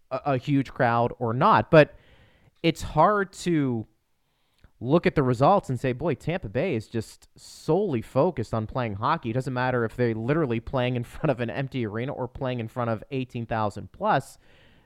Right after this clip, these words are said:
they are determined. But I do think in this instance, for the Islanders, you need all the help you can get. And not having maybe your home crowd behind you,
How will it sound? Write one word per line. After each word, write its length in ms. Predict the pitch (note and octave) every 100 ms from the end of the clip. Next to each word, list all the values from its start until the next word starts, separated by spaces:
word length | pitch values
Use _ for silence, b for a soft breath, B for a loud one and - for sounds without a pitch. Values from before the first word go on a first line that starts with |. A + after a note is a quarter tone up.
| b
they 200 | B2+ D3+
are 180 | C3+
determined. 500 | G#2+ F#2 - F3+ A#2+
But 100 | B2
I 80 | D#3
do 260 | D3 F#3 A3+
think 240 | G#3+ E3+
in 140 | C3 B2+
this 220 | A3 -
instance, 600 | A#2+ G#2 - F#2 F2+ - - _ _ _ _
for 320 | - E3 D#3
the 140 | C3
Islanders, 720 | A#2+ A3 G#3+ G2+ - A#2 - _ _ _
you 180 | C3+ A#3
need 160 | D#4 G3+
all 140 | E3+
the 80 | A#2+
help 300 | C3 D3 -
you 100 | C3
can 200 | - G2+
get. 340 | A2 A3+ - - _ _ _ _ _ -
And 240 | C#3+ C3
not 280 | C3+ A3 C4
having 400 | F3+ F3+ E3 C#3
maybe 240 | C#3+ C#3+ C3+
your 180 | B2+
home 580 | B2 D3 C#3+ C3+ B2 A#2+ - _ -
crowd 440 | - D3 C#3 C3
behind 480 | A2 - F3 A#3 E3+
you, 280 | G#2+ F#2+